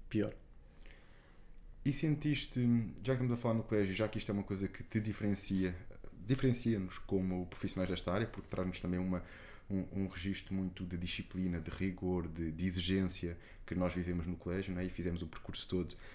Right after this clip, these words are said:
Speaker 2: sabemos bem o que é que isso é ao longo do tempo e que depois que nos exigem num último ano que sejamos o exemplo nisso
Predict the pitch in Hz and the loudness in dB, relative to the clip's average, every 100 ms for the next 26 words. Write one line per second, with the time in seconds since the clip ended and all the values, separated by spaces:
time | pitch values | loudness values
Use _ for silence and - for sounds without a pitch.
0 | - - 87 90 87 92 87 - 82 - | -10 -4 0 0 0 -2 -2 -2 -4 -4
1 | - 98 - - 90 87 90 90 - 90 | 0 0 0 -2 0 2 2 -2 0 0
2 | 101 - - 110 - - 117 117 104 107 | 0 -6 -2 -2 2 2 4 4 4 4
3 | 107 101 98 98 101 98 101 98 101 101 | 4 4 6 6 4 4 2 4 2 0
4 | - 107 101 113 104 95 107 107 113 107 | 0 0 2 2 2 4 4 4 2 2
5 | 110 113 | 2 0